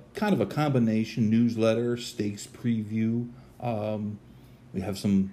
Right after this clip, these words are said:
uh, restaurant reviews on there, and various topics, but, uh, we also have a couple, um,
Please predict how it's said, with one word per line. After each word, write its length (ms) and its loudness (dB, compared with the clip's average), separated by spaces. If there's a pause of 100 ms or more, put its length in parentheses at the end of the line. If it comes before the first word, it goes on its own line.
uh, 200 -6
restaurant 600 2
reviews 480 2
on 300 2
there, 240 0
and 220 -2 (600)
various 460 2
topics, 520 -4
but, 400 -6
uh, 260 -2 (960)
we 120 -6
also 300 -2
have 260 0
a 40 -6
couple, 440 -4 (540)
um, 760 -10